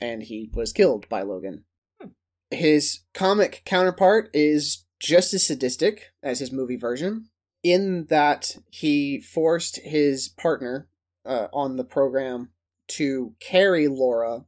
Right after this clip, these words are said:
Speaker 1: to term and sort of bond with her, and then used Laura to kill her.
Speaker 2: Jeez.
Speaker 1: Yeah. <laughs> He's, he's a monster.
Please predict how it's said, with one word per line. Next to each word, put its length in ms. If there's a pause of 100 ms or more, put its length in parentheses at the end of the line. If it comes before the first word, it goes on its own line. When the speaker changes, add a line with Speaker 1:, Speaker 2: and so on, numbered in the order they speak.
Speaker 1:
to 200
term 520 (380)
and 440 (420)
sort 340
of 140
bond 300
with 120
her, 200 (100)
and 340
then 560 (380)
used 500
Laura 400
to 240
kill 340
her. 280 (460)
Speaker 2:
Jeez. 1040 (500)
Speaker 1:
Yeah. 540 (340)
<laughs> 300
He's, 1400 (280)
he's 160
a 60
monster. 640